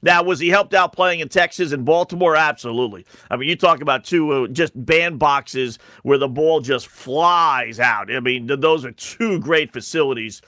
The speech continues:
uh, and then early on with the Cubs, uh, to be playing in. But even if you compensate an extra ten, fifteen, even, even twenty percent, he's still gonna have about twenty-eight hundred hits. He's still gonna have over five hundred home runs.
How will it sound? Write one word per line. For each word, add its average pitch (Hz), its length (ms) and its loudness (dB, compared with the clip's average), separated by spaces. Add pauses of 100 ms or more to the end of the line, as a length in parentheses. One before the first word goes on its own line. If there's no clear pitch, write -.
(240)
uh, 131 60 0
and 135 140 0
then 151 120 -2
early 139 240 0
on 131 160 0
with 123 80 -8
the 120 80 -14
Cubs, 131 380 0 (260)
uh, 127 220 2
to 127 140 -12
be 131 100 -4
playing 156 380 0
in. 131 180 -6
But 160 160 2
even 202 260 0
if 196 140 -2
you 151 100 -4
compensate 160 600 0
an 143 100 -4
extra 156 260 -4
ten, 156 320 -2
fifteen, 151 540 -4
even, 156 220 0
even 175 200 -4
twenty 165 300 -2
percent, 139 540 -4 (240)
he's 151 180 -4
still 214 220 4
gonna 175 180 2
have 165 140 0
about 147 300 0
twenty-eight 156 500 0
hundred 135 280 -2
hits. 147 320 0
He's 127 140 -8
still 196 200 2
gonna 165 180 -2
have 151 200 2
over 147 360 0
five 151 280 2
hundred 135 260 -2
home 127 280 -4
runs. 143 340 -2